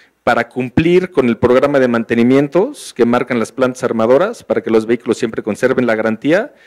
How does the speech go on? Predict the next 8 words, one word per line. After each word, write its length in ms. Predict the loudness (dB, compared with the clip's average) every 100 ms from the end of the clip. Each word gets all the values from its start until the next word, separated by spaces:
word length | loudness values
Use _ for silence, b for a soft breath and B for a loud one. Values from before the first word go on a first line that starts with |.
| b b
y 80 | -8
estén 240 | -2 0
en 100 | 2
óptimas 460 | 0 0 -2 -4 -6
condiciones 580 | -6 -6 -8 -8 -8
de 80 | -8
uso. 320 | -10 -12 -20 -20 _ _ _ _ _ _ _ _ _ _
¿Sí? 180 | -18 -18